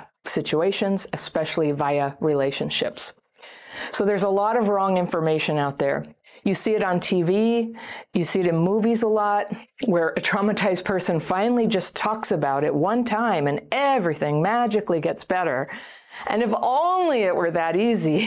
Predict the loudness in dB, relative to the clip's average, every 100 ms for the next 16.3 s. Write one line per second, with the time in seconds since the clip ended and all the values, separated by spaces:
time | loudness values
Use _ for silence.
0 | 0 0 0 0 0 0 0 0 0 0
1 | 2 2 2 2 2 0 0 -4 -2 -4
2 | -2 -4 -2 -2 0 0 -2 0 0 2
3 | 0 0 0 2 0 0 -4 -2 -2 -2
4 | -2 -2 -2 -8 -14 -16 -18 -18 -6 -2
5 | 0 0 0 0 2 2 0 -2 0 2
6 | 0 0 -4 -2 0 0 0 -2 -2 -2
7 | 0 0 0 -2 0 0 0 0 -2 0
8 | -2 -2 -4 -4 0 2 2 2 0 0
9 | 0 0 0 -2 0 0 0 0 0 0
10 | -2 -10 -18 -14 -4 0 2 2 0 0
11 | 2 2 2 0 0 -2 -4 -2 0 0
12 | 0 0 0 0 -4 -2 -4 -2 -2 -4
13 | -8 -14 -18 -6 -2 0 2 0 0 -2
14 | -2 -2 -2 -2 -2 -2 -2 -2 -2 -2
15 | -2 -2 -2 -2 -2 -4 -4 -4 -4 -2
16 | -4 -4 -6